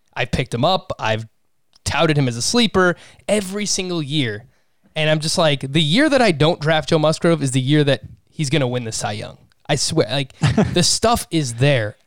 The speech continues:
Speaker 1: Absolutely. And I've been, like, just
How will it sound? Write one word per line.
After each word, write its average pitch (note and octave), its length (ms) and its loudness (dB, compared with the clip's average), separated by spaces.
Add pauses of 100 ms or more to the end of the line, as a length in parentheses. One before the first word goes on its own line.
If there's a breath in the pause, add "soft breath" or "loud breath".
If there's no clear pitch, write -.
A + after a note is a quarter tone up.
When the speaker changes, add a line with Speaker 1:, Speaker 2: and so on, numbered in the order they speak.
(140)
Speaker 1:
Absolutely. D3+ 960 0
And C#3+ 140 0
I've C#3+ 100 0
been, D3+ 260 0 (640 soft breath)
like, D3 240 -2
just D3 200 -2